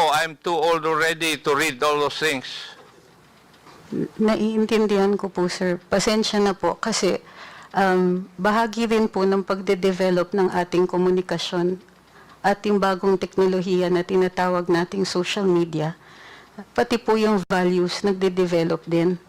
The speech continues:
Speaker 2: Naintindihan, sana naiintindihan din po ninyo na bahagi din po ito ng kahit anong pagbabagong nangyayari.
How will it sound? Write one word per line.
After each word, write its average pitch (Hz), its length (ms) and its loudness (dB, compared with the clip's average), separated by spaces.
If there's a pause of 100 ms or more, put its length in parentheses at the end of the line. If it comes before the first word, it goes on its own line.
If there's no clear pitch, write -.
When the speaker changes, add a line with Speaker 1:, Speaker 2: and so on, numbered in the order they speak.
(560)
Speaker 2:
Naintindihan, 208 880 0 (160)
sana 220 400 0
naiintindihan 208 880 0
din 214 240 0
po 202 160 0
ninyo 202 400 2
na 220 160 -2
bahagi 226 400 0
din 185 240 -2
po 190 160 -6
ito 185 400 -2 (400)
ng 220 160 2
kahit 190 400 -2
anong 196 240 -2
pagbabagong 180 720 0
nangyayari. 170 720 0